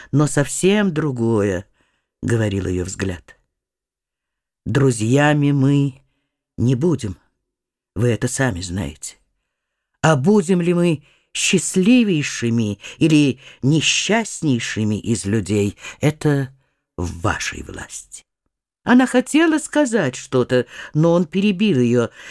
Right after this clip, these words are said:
«Ведь я прошу одного. Прошу права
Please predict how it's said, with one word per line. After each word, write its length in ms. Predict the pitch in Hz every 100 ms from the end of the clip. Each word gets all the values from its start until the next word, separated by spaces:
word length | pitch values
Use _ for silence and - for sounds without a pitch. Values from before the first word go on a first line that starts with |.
| -
«Ведь 300 | 147 175 -
я 180 | 196 208
прошу 360 | 208 208 -
одного. 500 | 220 208 220 196 110 _ _ _ _ _ _ -
Прошу 400 | 175 170 - 254
права 520 | - 202 247 240 240